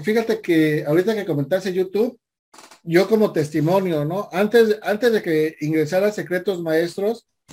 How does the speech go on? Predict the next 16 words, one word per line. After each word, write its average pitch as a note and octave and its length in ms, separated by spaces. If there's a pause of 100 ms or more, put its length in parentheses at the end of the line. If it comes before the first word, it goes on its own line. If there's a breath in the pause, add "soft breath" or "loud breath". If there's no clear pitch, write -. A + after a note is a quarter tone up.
(300 soft breath)
eh, C#3+ 720 (1800)
ya E3+ 200
había F#3+ 180
mencionado F3+ 460
que D#3+ 100
yo F3 60
estaba F3 220
en E3+ 100
otro F3 200
nicho F#3+ 680
y D3 240
que C#3+ 460
tenía D3+ 220
otro F3+ 180
negocio, F#3+ 720 (840)
pero F3 680